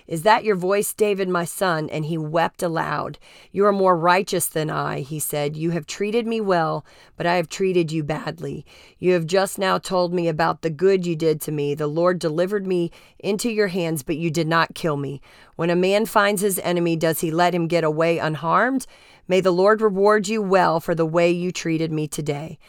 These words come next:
I know that you will surely be king and that the kingdom of Israel will be established in your hands.'" Like, talk about a change of tone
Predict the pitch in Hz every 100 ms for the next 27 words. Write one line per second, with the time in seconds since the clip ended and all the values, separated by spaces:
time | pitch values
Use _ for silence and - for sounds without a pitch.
0 | - - - 175 180 190 202 185 185 175
1 | - 226 226 240 226 226 - 185 170 156
2 | 165 160 156 - 208 208 220 202 180 165
3 | 165 170 160 156 156 156 156 - - 165
4 | 160 156 - 156 143 147 - 139 80 76
5 | - - - - - - - _ - 220
6 | 185 180 - _ _ _ - 294 381 320
7 | 233 214 196 180 - - 156 - - 226
8 | 240 226 180 - - - 254 247 170 151
9 | 160 185